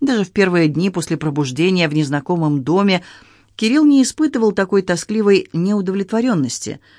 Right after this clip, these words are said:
словно он не был хозяином своей судьбы. Был не хозяином, а безвольной игрушкой в чьих-то руках. Хотелось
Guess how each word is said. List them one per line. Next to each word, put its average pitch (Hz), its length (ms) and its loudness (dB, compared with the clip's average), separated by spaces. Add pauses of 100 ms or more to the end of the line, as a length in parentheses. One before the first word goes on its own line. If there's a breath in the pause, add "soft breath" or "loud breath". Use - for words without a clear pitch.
(120)
словно 180 340 2
он 180 140 2
не 208 100 2
был 170 260 0 (480 soft breath)
хозяином 170 500 2
своей 170 380 0
судьбы. 196 520 -4 (680)
Был 151 180 -2
не 190 100 4
хозяином, 208 680 2
а 180 80 -2
безвольной 214 540 0
игрушкой 226 400 -2
в 143 40 -12
чьих-то - 380 -4
руках. 180 400 -4 (220 loud breath)
Хотелось 190 420 0